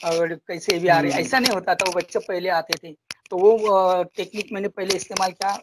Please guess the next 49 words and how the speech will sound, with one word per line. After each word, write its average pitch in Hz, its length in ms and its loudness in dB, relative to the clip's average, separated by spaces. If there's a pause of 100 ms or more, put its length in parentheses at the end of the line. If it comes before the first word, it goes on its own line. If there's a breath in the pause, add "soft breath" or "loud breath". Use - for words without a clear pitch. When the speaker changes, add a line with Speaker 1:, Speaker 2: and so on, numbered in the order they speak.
Speaker 1:
words 175 340 -4
के 208 60 -6
बाद 180 200 -4
में 196 100 -10
मैं 190 160 -10 (100)
थोड़ा 190 180 0
प-, 185 80 -8 (160)
पावर 180 280 0
PowerPoint 190 280 -8 (120)
में 190 260 -6 (320 loud breath)
चला 196 220 6
गया। 196 240 4 (240 loud breath)
उसके 277 280 -2
बाद 247 220 6
में 262 80 2
वो 254 80 0
सर, 247 220 2
अ, 226 460 4
जैसे-जैसे 233 560 2
मेरी 220 320 6
भी 240 120 -4
कुछ, - 300 -10
अ, 220 200 6
trainings 214 440 -2
वगैरह 220 220 4
होती 196 280 2
रही, 196 280 6 (360 loud breath)
बाद 196 240 2
में 226 80 -2
मैंने 220 260 -2
थोड़ा 214 240 -2
सा 214 140 -2
उसमें, 208 480 -2
अ, 190 180 -2 (440)
अच्छी-अच्छी 190 460 -6
जो, 190 480 4 (400 loud breath)
अ, 180 40 2
कंटेंट 202 480 -4
से 226 280 -6 (240)
corporate, 208 460 0
अ, 185 200 -2
कंटेंट 202 460 -4
से 254 400 4
लेकर 214 360 4
जो 214 140 4
कुछ, 226 260 -4
अ, 214 140 8
videos 208 520 8
थी, - 260 -14